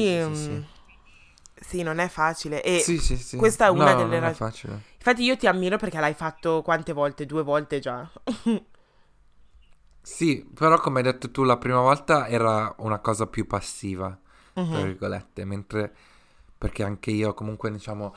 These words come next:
Speaker 1: anche sotto l'aspetto, punto, anche sotto il punto di vista burocratico, cioè, nel senso, mm, registrarsi al, dal dottore, cose del
Speaker 2: Sì.
Speaker 1: genere, da,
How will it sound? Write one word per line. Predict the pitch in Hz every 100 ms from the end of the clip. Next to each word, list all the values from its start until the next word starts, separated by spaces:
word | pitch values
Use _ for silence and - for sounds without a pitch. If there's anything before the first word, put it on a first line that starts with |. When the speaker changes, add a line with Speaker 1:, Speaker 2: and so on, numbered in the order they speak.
| - - -
Speaker 1:
anche | 123 123 139
sotto | 139 - 139
l'aspetto, | 131 123 - 127 - - 131 120 120 120 120 117 - - -
punto, | 139 127 139 - -
anche | 123 123
sotto | 131 131
il | 123
punto | 127 117
di | 120
vista | 120 113 117
burocratico, | 107 110 107 117 107 - 98 101
cioè, | 107 98 - - - - _ -
nel | 104
senso, | - 104 - 98 95 95 95 98
mm, | 95 95 - - - _ _ - _
registrarsi | 104 104 104 - - 101 101 - - 110 104 104
al, | 101
dal | 95 101 101
dottore, | 104 - 101 95 98 98
cose | 104 95
del | 95 95
Speaker 2:
Sì. |
Speaker 1:
genere, | 98 95 95 95
da, | 101